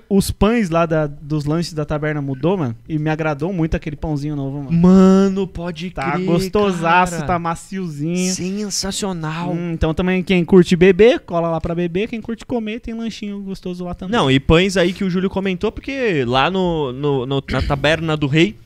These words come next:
Speaker 2: mais de vinte opções de lanche aí pra
Speaker 1: Nossa.
Speaker 2: vocês, hein? Então, Júlio já deu a letra, então. Aniversário aí, mês sete de julho tá chegando, então fiquem de olho ali. Quais são os dias mesmo, Júlio?
Speaker 1: Quais são os dias?
Speaker 2: Ah,
Speaker 1: Dezenove e
Speaker 2: desculpa.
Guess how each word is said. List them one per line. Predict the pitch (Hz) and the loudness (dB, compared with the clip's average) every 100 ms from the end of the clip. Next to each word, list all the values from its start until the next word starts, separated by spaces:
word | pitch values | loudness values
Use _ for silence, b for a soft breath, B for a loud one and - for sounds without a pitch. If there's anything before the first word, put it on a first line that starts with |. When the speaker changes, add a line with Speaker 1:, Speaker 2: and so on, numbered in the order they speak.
| - - | -18 -6
Speaker 2:
mais | 123 180 165 | -4 -4 0
de | 185 | 0
vinte | 139 127 156 240 269 - | 0 -4 -4 -2 -4 -2
opções | 220 208 190 185 180 170 | -2 -2 -2 0 0 0
de | 170 | 0
lanche | 151 147 160 143 139 | 2 0 -2 -2 2
aí | 135 131 | 2 2
pra | 139 | 0
Speaker 1:
Nossa. | 131 | 0
Speaker 2:
vocês, | 135 135 - 113 113 104 | -2 -4 -4 -2 -2 -4
hein? | 110 110 | -8 -8
Então, | 113 113 123 - - B B B | -6 -6 -6 -10 -20 B B B
Júlio | - 226 254 | 2 4 4
já | 240 | 4
deu | 226 262 | 6 6
a | 214 | 6
letra, | 175 175 175 | 4 2 0
então. | 147 143 113 101 b b b b | -4 -2 -4 -4 b b b b
Aniversário | 131 196 196 190 - 214 214 | 0 4 6 4 6 4 6
aí, | 214 254 247 | 4 2 -4
mês | - 170 240 214 | -2 0 0 -2
sete | - - 214 - 196 | -4 2 2 2 0
de | |
julho | 147 214 233 | 4 2 2
tá | - 202 | -4 -4
chegando, | 214 180 190 202 | -2 0 0 -2
então | 175 160 180 | -2 -2 -2
fiquem | - - 185 | -6 -6 -4
de | 165 | 0
olho | 151 165 139 | 2 2 2
ali. | 127 170 | 2 2
Quais | 196 175 | 0 -2
são | 185 | -2
os | 175 | -2
dias | 180 | -2
mesmo, | 233 220 | 0 0
Júlio? | 131 104 - b b b - | 0 -2 -8 b b b -12
Speaker 1:
Quais | 139 | -8
são | 151 | -2
os | 143 | 0
dias? | 185 | 0
Speaker 2:
Ah, | 156 | 0
Speaker 1:
Dezenove | 127 185 156 175 202 | 2 2 6 6 6
e | 202 | 6
Speaker 2:
desculpa. | 143 | 4